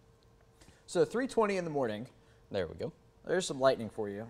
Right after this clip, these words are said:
Speaker 1: And we've got this severe thunderstorm warning that is continuing for Peach County, Crawford County, where a majority of the activity is right now.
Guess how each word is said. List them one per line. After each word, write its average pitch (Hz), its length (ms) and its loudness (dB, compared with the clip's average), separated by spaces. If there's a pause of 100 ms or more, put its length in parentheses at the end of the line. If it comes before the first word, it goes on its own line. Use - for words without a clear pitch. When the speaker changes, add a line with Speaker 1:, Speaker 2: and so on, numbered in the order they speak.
(100)
Speaker 1:
And 123 140 -4
we've 131 160 -4
got 131 260 6
this 131 140 -2
severe 131 260 -4
thunderstorm 127 500 -4
warning 117 280 -2
that 113 120 -2
is 110 120 -6
continuing 117 580 -6
for 113 180 -6
Peach - 380 -10
County, 123 460 -4 (400)
Crawford 135 520 4
County, 127 300 -2
where 113 280 -2
a 117 120 -8
majority 120 460 -4
of 107 40 -6
the 110 120 -6
activity 113 420 -8
is 110 180 -4
right 113 200 -4
now. 120 260 -4